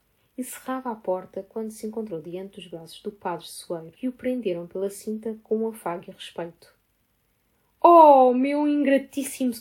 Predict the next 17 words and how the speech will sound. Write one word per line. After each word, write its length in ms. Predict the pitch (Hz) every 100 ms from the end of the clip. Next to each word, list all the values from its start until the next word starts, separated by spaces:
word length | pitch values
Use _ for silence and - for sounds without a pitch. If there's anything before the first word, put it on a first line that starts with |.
| -
padre 340 | 254 247 -
Soeiro!", 960 | - - 214 214 196 180 175 175 180 175 _
exclamava 500 | - 196 202 196 196
Gonçalo, 480 | 202 202 - 208
batendo 380 | 196 202 202 208
ternamente 640 | 202 208 202 190 190 196 -
nas 160 | 190
gordas 360 | 185 185 196 190
costas 320 | - 180 185
do 100 | 175
capelão. 460 | 175 180 - 170 170 _ - _
"Então 380 | - 370 403 415
que 60 | -
feia 300 | - 339 294
ação 300 | 269 320 320
foi 340 | - 254 190
esta? 540 | 185 - - 160 151